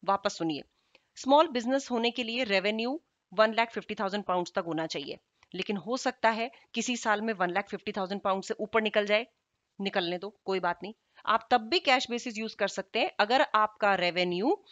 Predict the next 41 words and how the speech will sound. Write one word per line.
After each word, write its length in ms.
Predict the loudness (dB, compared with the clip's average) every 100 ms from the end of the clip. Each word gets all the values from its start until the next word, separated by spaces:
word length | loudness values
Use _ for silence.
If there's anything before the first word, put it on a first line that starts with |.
| -20 -20 _ _ _ _ -6
किसी 240 | 0 2
भी 100 | 2
साल 280 | 0 0 0
में 120 | 0
या 160 | 2 0 0
उस 140 | -4 2
साल 200 | 4 4
में 120 | 2
या 100 | 2
पिछले 260 | 0 -2 0
टैक्स 300 | 2 0 0
ईयर 120 | -2
में 160 | 0 -4 -8 _ _ -2
तीन 460 | 2 4 4 2 0
लाख 420 | 0 0 0 -4 -2
पाउंड 300 | 0 0 -2
से 120 | -4
ऊपर 300 | -6 0 0 0
ना 240 | -2 -2
गया 200 | -2 -4
हो, 300 | -4 -10 -18 _ _ _ _ _
मतलब 320 | 0 2 -2 2
वो 200 | 6 8
ना 180 | 8 4
जाए। 260 | -2 -8 -10 _ _ _ _ _ _ _ _ _ _
तीन 180 | 2 6
लाख 220 | 6 6
पाउंड 240 | 4 4 2
से 120 | -2
भी 160 | -4 -4
ऊपर 260 | -2 4 6
अगर 200 | 6 4
निकल 280 | 4 4 4
गया 220 | 0 0 _ _ _ _
तो 100 | 2 2
फिर 120 | 2
आपको 380 | 4 2 0 -2
कैश 300 | 2 2 2
बेसिस 340 | 0 0 -4 -4
छोड़ना 400 | -4 -2 0 0
होगा। 380 | 0 -2 -2 -6